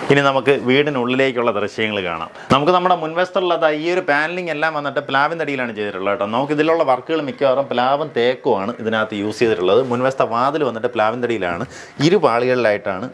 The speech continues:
നമുക്ക് ഡോർ ഡിസൈൻ ചെയ്തിട്ടുള്ളത്. കയറി വരുമ്പോൾ ഒരു ആംബിയൻസ് നോക്കി, അടിപൊളിയല്ലേ? നമുക്ക് അമ്മാതിരി ഇന്റീരിയർ വർക്കും ഡെക്കറേറ്റീവ് ലൈറ്റ്സും ആണ് ഈ ഒരു വീടിന് വേണ്ടി യൂസ് ചെയ്തിട്ടുള്ളത്. സീലിങ്ങിലെല്ലാം ഫുള്ളായിട്ട് ഇതുപോലുള്ള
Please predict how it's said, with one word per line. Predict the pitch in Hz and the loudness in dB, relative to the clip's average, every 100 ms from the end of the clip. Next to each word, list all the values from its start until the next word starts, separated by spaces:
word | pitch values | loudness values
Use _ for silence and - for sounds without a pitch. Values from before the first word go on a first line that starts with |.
| 107 | -6
നമുക്ക് | 104 101 104 | -4 0 2
ഡോർ | 110 107 95 | 2 0 -6
ഡിസൈൻ | 107 98 95 | -8 -4 -4
ചെയ്തിട്ടുള്ളത്. | 92 85 85 120 - - - - - - | -4 -4 -2 -2 -4 -18 -20 -18 -18 0
കയറി | 135 139 151 147 | 2 4 2 0
വരുമ്പോൾ | 139 131 131 117 | 2 2 2 2
ഒരു | 113 | 0
ആംബിയൻസ് | 120 135 123 113 | 0 -2 0 -2
നോക്കി, | 98 95 107 - - - - - - - - - | -2 -4 -8 -12 -20 -20 -20 -20 -18 -18 -8 0
അടിപൊളിയല്ലേ? | 110 120 143 139 117 110 85 90 90 - 185 - | 0 2 2 2 2 0 0 0 -2 -4 -6 0
നമുക്ക് | 131 123 123 | 2 4 2
അമ്മാതിരി | 147 160 165 165 160 135 | 0 0 2 2 0 -2
ഇന്റീരിയർ | 131 143 147 139 123 | 0 2 2 2 2
വർക്കും | 117 123 123 - - | 0 -4 -6 -10 -2
ഡെക്കറേറ്റീവ് | 117 - 139 139 143 127 | 0 2 0 0 0 2
ലൈറ്റ്സും | 110 104 113 95 | 0 -2 -2 -2
ആണ് | 104 107 | -4 -4
ഈ | 113 | -2
ഒരു | 117 110 | 0 0
വീടിന് | 107 113 | -2 -2
വേണ്ടി | 110 107 | -2 -2
യൂസ് | 98 98 | -4 -2
ചെയ്തിട്ടുള്ളത്. | 107 98 92 90 90 - | -2 0 0 -2 -4 -2
സീലിങ്ങിലെല്ലാം | 117 123 139 139 131 117 127 127 123 | 2 2 2 2 2 2 0 -2 -4
ഫുള്ളായിട്ട് | 120 113 135 147 127 101 - - - - | -4 -2 0 2 2 2 -2 -4 -8 -2
ഇതുപോലുള്ള | 120 117 120 | 2 2 2